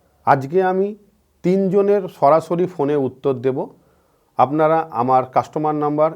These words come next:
এইট সিক্স নাইন সেভেন ডবল এইট ডবল ফাইভ এইট থ্রিতে ফোন করুন। ফোনে আপনার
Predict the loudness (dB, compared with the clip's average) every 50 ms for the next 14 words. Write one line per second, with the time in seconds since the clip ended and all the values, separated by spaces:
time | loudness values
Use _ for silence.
0 | -2 0 0 0 0 -2 -4 -4 -4 -4 -4 -4 -8 -8 -4 -2 -2 -2 -2 -4
1 | -4 -4 -2 -2 -2 -4 -6 -10 -16 _ -6 -2 -2 0 2 2 2 2 0 0
2 | -2 -8 -14 _ _ -6 -4 -2 -2 -4 -4 -2 -2 -2 -2 -2 -2 -4 -4 -4
3 | -6 -6 -6 -4 -4 -4 -6 -10 -10 -12 -20 _ _ _ _ _ _ _ 0 0
4 | 0 2 0 0 0 0 -2 -4 -8 -14 -20 _ _ _ _ -4 -4 -2 -4 -4
5 | -8 -14 _ _ _ -12 -12 -10 -8 -6 -6 -6 -8